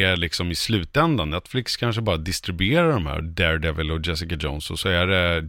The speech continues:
Jeff Loeb i bakgrunden där som ju är T V-versionen utav Kevin Feige som väl har gjort ett jävligt bra jobb bortsett från Humans,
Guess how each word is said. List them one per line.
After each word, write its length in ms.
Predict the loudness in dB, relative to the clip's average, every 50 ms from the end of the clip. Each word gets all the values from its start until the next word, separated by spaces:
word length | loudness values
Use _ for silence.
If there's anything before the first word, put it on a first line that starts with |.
| 0
Jeff 180 | -2 -2 0 0
Loeb 320 | 2 2 2 2 0 0
i 200 | -2 -2 -2 -2
bakgrunden 520 | -2 0 -2 -2 -2 -4 -4 -2 -2 -2 -2
där 100 | -2 -4
som 160 | -2 -2 0
ju 60 | 0
är 140 | 2 0 0
T 360 | -2 -4 -2 2 2 4 4
V-versionen 680 | 2 2 2 2 2 2 4 4 4 4 4 4 4 2
utav 460 | 2 2 2 2 4 2 2 0 -2 -2
Kevin 300 | 0 2 4 4 4 4
Feige 480 | 4 4 6 6 4 2 2 0 0 -2 -6 -16 -18 -18 -18 -20 -20 -20 -20 _ _
som 200 | 2 4 6 6
väl 120 | 6 6
har 180 | 6 6 4 4
gjort 180 | 4 2 2
ett 120 | 2 4 6
jävligt 280 | 6 6 6 4 4 6
bra 200 | 6 6 6 6
jobb 380 | 6 4 4 2 0 -4 -8 -12 -14 -16 -16 -18 -18 -18 -18 -18 -18 -6 -2
bortsett 320 | 0 0 2 0 -2 -2 -2
från 380 | 0 0 2 2 2 0 0
Humans, 640 | 0 0 2 2 2 4 4 4 4 2 0 -2